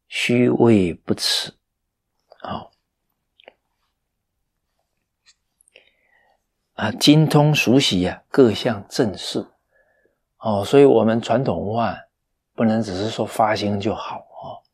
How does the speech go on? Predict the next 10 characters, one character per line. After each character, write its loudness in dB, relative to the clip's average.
还 -8
要 -2
熟 -2
悉 -2
啊， -16
他 -4
所 -4
执 -6
掌 -8
的 -16